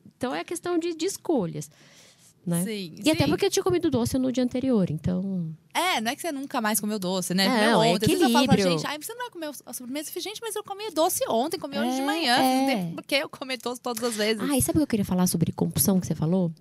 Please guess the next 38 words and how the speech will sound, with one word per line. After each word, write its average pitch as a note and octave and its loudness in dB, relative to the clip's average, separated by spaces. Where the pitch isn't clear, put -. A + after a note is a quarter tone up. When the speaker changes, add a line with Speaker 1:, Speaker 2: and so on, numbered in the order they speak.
Speaker 2:
É. G3+ -8
Speaker 1:
De - -18
como, F#3 -10
de - -16
como E3+ -4
controlar F3 2
a E3+ 0
compulsão. E3+ 2
Uma F3+ 0
coisa G#3 4
que A3+ -2
mudou G#3 0
muito A3 -2
na G3+ -2
minha F3 0
vida D#3 -2
foi F#3 -2
retirar F3+ -2
o E3+ 4
adoçante F3+ -2
do E3 2
café D3+ -6
e F#3+ -2
parar F3 0
com F3+ 2
chicletes. - -8
Speaker 2:
Parar B3 2
com C#4 -2
chicletes? A#3 -2
Eu G3+ 4
Speaker 1:
Mudou. F#3+ 2
Speaker 2:
amo A#3+ 2
chiclete. A#3 -2
Speaker 1:
Eu A#4 2
era A3+ 2
a - 0
Maria A#3 2
Chicleteira. G#3+ 0